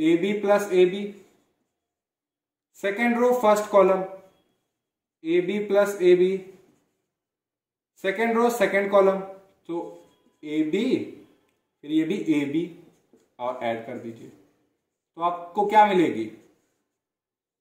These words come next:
टू ए बी, टू ए बी, टू ए बी, टू ए बी। मतलब कि हमने set एस के दो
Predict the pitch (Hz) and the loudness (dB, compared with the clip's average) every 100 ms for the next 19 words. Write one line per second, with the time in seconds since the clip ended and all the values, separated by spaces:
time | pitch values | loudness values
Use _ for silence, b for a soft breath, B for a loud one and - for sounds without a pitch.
0 | _ 202 214 220 208 214 208 233 277 - | _ -10 -4 0 2 2 0 -2 -4 -8
1 | - _ _ _ _ _ _ _ _ _ | -20 _ _ _ _ _ _ _ _ _
2 | _ _ _ _ 190 208 208 208 202 226 | _ _ _ _ -8 -2 2 4 4 2
3 | 262 - - _ _ _ _ _ _ _ | -4 -10 -20 _ _ _ _ _ _ _
4 | _ _ _ _ 196 202 208 208 202 220 | _ _ _ _ -12 -4 0 2 2 0
5 | 254 - - _ _ _ _ _ _ _ | -4 -10 -20 _ _ _ _ _ _ _
6 | _ _ _ _ _ _ 180 156 123 104 | _ _ _ _ _ _ -6 -4 -2 -6
7 | - - _ _ _ _ _ _ _ 170 | -12 -16 _ _ _ _ _ _ _ -12
8 | 175 240 247 254 208 208 254 - - 220 | -4 -4 -2 0 2 2 -2 -4 -4 0
9 | 226 196 202 202 240 190 147 185 | 0 0 -2 -2 -4 -4 2 6